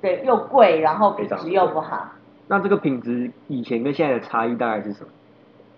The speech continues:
Speaker 2: 以前是进口的啊，就讲那，那个年代，因为台湾那时候可能自己没有本地技术。
Speaker 1: 那个是，那是进口的。
Speaker 2: 对，都是进口的。那因为现在 K 就是我们很多药头，然后小药头就是会乱加东西啊，
Speaker 3: 嗯。
Speaker 2: 洗衣粉啊、玻璃粉啊，
Speaker 3: <laughs>
Speaker 2: 真的，真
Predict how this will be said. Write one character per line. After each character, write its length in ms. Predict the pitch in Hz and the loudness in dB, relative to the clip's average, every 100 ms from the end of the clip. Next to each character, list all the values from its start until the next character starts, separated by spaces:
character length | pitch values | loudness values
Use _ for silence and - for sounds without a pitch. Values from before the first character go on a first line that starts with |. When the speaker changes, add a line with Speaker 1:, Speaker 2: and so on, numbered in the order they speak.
| _ _ _ | _ _ _
Speaker 2:
以 100 | 123 | -10
前 220 | 113 123 | 0 0
是 140 | 123 165 | 2 -2
进 200 | 190 139 | 0 -2
口 200 | 98 92 | 0 -2
的 80 | 87 | -2
啊， 260 | 82 78 - 135 | -8 -14 -12 -4
就 80 | |
讲 200 | 120 98 | -2 0
那， 80 | 131 | 0
那 180 | 151 160 | 0 2
个 120 | 147 113 | 4 4
年 140 | 110 | 4
代， 140 | 127 | 4
因 60 | 131 | 4
为 60 | 131 | 2
台 120 | 110 | 4
湾 340 | 110 113 110 - - | 2 2 -6 -12 -8
那 140 | 123 | -2
时 80 | 131 | -2
候 60 | |
可 100 | 107 | -2
能 120 | 98 101 | -4 -6
自 80 | |
己 120 | 120 104 | -8 -8
没 160 | 110 110 | -4 -2
有 160 | 101 98 - | -2 -4 -6
本 140 | - | -4
地 80 | 240 | -2
技 60 | |
术。 60 | 339 | -2
Speaker 1:
那 40 | |
个 60 | 285 254 | -2 -4
是， 20 | |
那 100 | 254 | -4
是 120 | 247 240 | -4 -6
进 140 | 180 | -8
口 180 | 160 113 | -10 -10
的。 100 | 101 - | -12 -8
Speaker 2:
对， 160 | - 98 104 110 | -2 -2 0 2
都 140 | 120 | 2
是 80 | 120 | 2
进 160 | 113 | -8
口 140 | 101 82 | -10 -8
的。 60 | 127 | -4
那 100 | 170 | 0
因 80 | |
为 80 | 175 | 0
现 160 | 160 165 | 2 4
在 240 | 151 139 - _ - | 2 0 -8 _ -10
K 180 | 143 131 | -4 -2
就 100 | 143 | -2
是 100 | 135 | -2
我 40 | |
们 160 | 107 98 - _ _ | -4 -6 -12 _ _
很 100 | 98 | -6
多 220 | 113 117 | 0 2
药 240 | 120 113 92 | 4 4 4
头， 260 | 90 87 | -2 -4
然 80 | 98 | -4
后 60 | 110 | -2
小 120 | - | -2
药 80 | 101 | -2
头 180 | 98 90 | -2 -6
就 100 | 101 | -8
是 120 | 110 | -4
会 260 | 107 104 101 _ - | -2 -2 -4 _ -2
乱 220 | 110 101 | -2 0
加 140 | 101 | 0
东 240 | 98 95 95 | -2 -6 -12
西 220 | - 90 | -18 -20
啊， 100 | - - _ - | -20 -20 _ -12
Speaker 3:
嗯。 80 | 127 | -6
Speaker 2:
洗 180 | 113 127 | -4 -2
衣 40 | |
粉 260 | - 98 98 | 0 0 0
啊、 100 | 98 | 0
玻 160 | 117 113 | 0 0
璃 180 | 110 104 | -2 -4
粉 140 | 95 | -4
啊， 540 | - 165 - 135 135 143 | 0 0 0 -4 -4 4
Speaker 3:
<laughs> 0 | |
Speaker 2:
真 160 | 135 139 | 4 6
的， 180 | 113 | 4
真 100 | 107 | 4